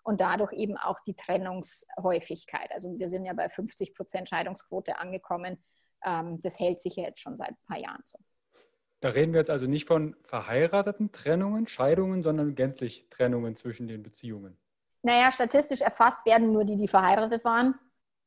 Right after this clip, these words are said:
Speaker 1: Ähm,
Speaker 2: Also trotzdem hohe Zahl, ne? Fünfzig Prozent?
Speaker 1: Ja, absolut. Auch mit Kindern und so weiter, was das alles bedeutet. Also da ist, sind wir bei fünfzig Prozent. Und deswegen, ich denke, bei nicht verheirateten Paaren,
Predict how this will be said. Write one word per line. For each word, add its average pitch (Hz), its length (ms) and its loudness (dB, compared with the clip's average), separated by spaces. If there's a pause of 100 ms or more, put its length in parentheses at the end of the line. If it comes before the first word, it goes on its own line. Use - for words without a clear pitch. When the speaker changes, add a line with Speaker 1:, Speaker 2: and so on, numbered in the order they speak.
(160)
Speaker 1:
Ähm, 208 360 8
Speaker 2:
Also 220 120 0
trotzdem 151 380 2
hohe 160 180 4
Zahl, 127 240 0
ne? 123 140 -8
Fünfzig - 360 -12
Prozent? 127 400 -6 (160)
Speaker 1:
Ja, 226 300 4 (320)
absolut. 226 520 -4
Auch - 200 2
mit 226 300 -4
Kindern 294 380 4
und 247 140 2
so 247 60 0
weiter, 220 260 2
was 190 140 -4
das 196 100 -10
alles - 220 -6
bedeutet. - 400 -2
Also - 160 -8
da 165 140 -4
ist, 196 160 -6
sind 208 180 -10
wir 214 80 -4
bei 202 140 -2
fünfzig 202 400 -12
Prozent. 214 360 -2
Und 208 120 -2
deswegen, 208 400 -4 (280)
ich - 120 -10
denke, 226 260 4
bei 220 120 4
nicht 262 220 4
verheirateten 233 680 4
Paaren, 220 420 0